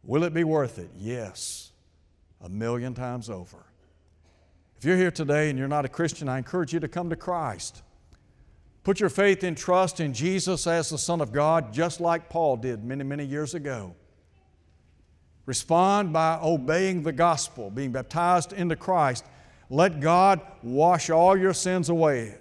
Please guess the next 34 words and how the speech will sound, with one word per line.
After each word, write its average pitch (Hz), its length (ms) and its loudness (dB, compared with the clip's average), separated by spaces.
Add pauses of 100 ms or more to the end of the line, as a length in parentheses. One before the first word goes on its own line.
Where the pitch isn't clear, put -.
as 127 200 -4
He 127 80 -4
did 143 340 0 (540)
in 135 100 -8
the 131 60 -8
case 156 360 0
of - 140 -6
Paul, 117 580 -2 (360)
Acts 113 180 -10
twenty-two 139 400 -6
sixteen. 123 760 -10 (1120)
God 170 280 4
will 180 140 2
then 180 240 0
put 226 360 -2
you 151 280 2
in 143 240 -4
the 123 80 -4
church. - 800 2 (800)
That's 143 260 0
the 143 100 -10
community 143 560 -4
of 123 100 -2
the 123 60 -12
saved. 101 640 -6 (1040)
The 101 80 -10
beauty 180 300 6
of 156 80 0
that 170 180 2
is, 180 420 2
when 165 160 -2
the 156 80 2
Lord 170 380 4
comes, 131 720 -4